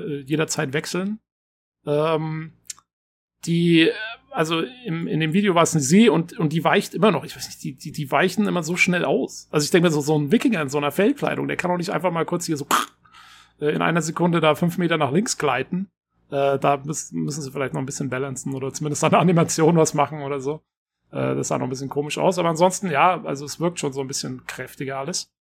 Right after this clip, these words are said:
Äh, man hat jetzt auch so ein bisschen mehr Auswahl, was die Waffen angeht. Man kann, äh, alle Waffen dual wielden, also wenn du, wenn du zwei Äxte haben willst, äh, kannst du machen. Äh, du kannst auch zwei Schilde hernehmen,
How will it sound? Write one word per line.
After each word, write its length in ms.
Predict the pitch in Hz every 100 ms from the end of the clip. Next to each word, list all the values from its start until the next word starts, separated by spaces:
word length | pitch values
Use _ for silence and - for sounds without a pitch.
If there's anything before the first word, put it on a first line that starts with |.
| _ _ _ _
Äh, 240 | - 147 143
man 160 | 143
hat 100 | 151
jetzt 120 | 175 185
auch 100 | 170
so 80 |
ein 40 | 165
bisschen 200 | 185 185
mehr 140 | 165
Auswahl, 340 | 175 196 185 160
was 100 | -
die 120 | 147
Waffen 200 | 202 208
angeht. 380 | 180 185 202 156
Man 120 | 147
kann, 340 | - 156 151
äh, 60 | 156
alle 440 | 147 139 151 175
Waffen 480 | 156 160 170 160 - - _ _ -
dual 640 | 120 147 185 208 196 135
wielden, 520 | 170 208 220 233 226
also 200 | 156 135
wenn 160 | 143 147
du, 200 | 147 139
wenn 100 | 143
du 80 | 139
zwei 260 | - 151
Äxte 280 | 180 - 190
haben 220 | 160 170
willst, 420 | 170 180 - - 151
äh, 200 | 139 135
kannst 240 | 151 -
du 40 |
machen. 320 | 135 151 190 175 _
Äh, 240 | 151 147 139
du 80 |
kannst 200 | 139 175
auch 120 | 156 -
zwei 300 | - 156 160
Schilde 420 | - 180 214 226
hernehmen, 600 | 190 202 196 214 240 233